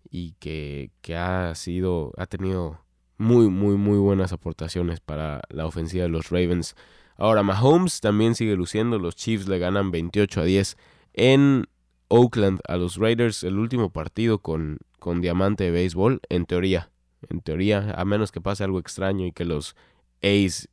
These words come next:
lleguen a la Serie Mundial y se atrase por alguna circunstancia, ya no va a haber, em, partidos en el Coliseum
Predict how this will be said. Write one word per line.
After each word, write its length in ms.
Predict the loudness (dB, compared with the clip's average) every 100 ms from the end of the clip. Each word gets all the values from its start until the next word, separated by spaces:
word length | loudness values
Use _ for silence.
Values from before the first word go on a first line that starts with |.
| _
lleguen 440 | -4 -2 -2 -4 -6
a 220 | -8 -8
la 120 | -10
Serie 260 | -6 -4 -2
Mundial 560 | -2 2 4 4 2
y 380 | 0 -2 -4 -6
se 300 | -8 -6 -4
atrase 440 | -4 -4 -4 -4 -10
por 300 | -10 -10 -8
alguna 320 | -4 -4 -4
circunstancia, 840 | -8 -10 -12 -6 -2 0 0 -2 -4 -20 _ _ -4
ya 240 | 2 4
no 160 | 6 6
va 80 |
a 40 | 6
haber, 300 | 6 4 0 _ _ _ _
em, 560 | -6 -4 -2 -4 -6 -10 -16 _ _ _ -20 -4
partidos 600 | -4 -2 0 2 2 0
en 180 | -2 -2
el 120 | -2
Coliseum 800 | -2 -2 -2 -2 0 0 0